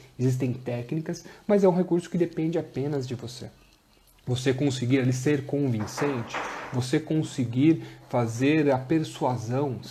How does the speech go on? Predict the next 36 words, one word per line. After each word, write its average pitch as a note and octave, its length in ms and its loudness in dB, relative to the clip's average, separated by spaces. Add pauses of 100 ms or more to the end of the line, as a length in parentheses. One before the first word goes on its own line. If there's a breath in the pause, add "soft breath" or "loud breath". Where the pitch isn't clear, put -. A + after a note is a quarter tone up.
(120)
influenciar D#3+ 840 -2
pessoas, C3 680 -2 (160 loud breath)
são - 160 0
recursos G3 540 2
internos F#3 680 2 (260 loud breath)
que E3 140 0
muitas G#3 340 2
vezes, D3 220 4
dependendo D#3+ 540 2
do G3 100 0
momento F#3 400 2
que A#3 100 -12
você G#3+ 200 -8
tá F#3 180 0
na F3+ 80 0
sua G#3 240 -4
vida, F3 300 -4 (200 loud breath)
você - 120 -18
pode F3 180 4
estar F3+ 100 4
passando E3+ 360 -2
por D#3+ 180 0
algum D#3+ 320 4
obstáculo, E3 580 -2
alguma D#3+ 200 -2
barreira, D#3+ 680 0 (420)
e E3 40 -6
você E3 180 -4
não E3+ 140 0
tá E3 100 -2
conseguindo D#3+ 460 -4
acionar C#3+ 400 -4
dentro C3 440 -2
de B2+ 80 -2
você. C3 360 -2 (400 loud breath)
Então, A3+ 260 0